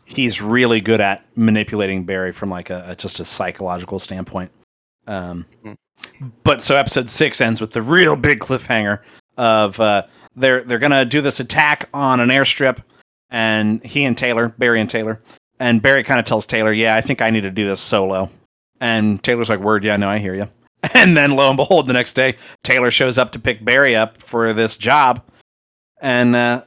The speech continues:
Speaker 1: he's got Vaughn, the other Marine, and Chris, um, Barry's real good friend, and they're gonna go bum rush the airstrip.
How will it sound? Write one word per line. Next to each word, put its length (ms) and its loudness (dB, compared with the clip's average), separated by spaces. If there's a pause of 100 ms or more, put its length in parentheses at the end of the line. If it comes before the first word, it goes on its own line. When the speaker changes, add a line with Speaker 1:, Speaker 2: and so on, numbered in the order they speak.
Speaker 1:
he's 240 -2
got 260 0
Vaughn, 600 0
the 140 -2
other 180 2
Marine, 400 0 (300)
and 260 -2
Chris, 500 -4 (260)
um, 460 0
Barry's 440 0
real 160 -2
good 180 -2
friend, 360 -2 (840)
and 280 -4
they're 120 0
gonna 160 0
go 140 2
bum 320 0
rush 160 0
the 120 -4
airstrip. 400 -6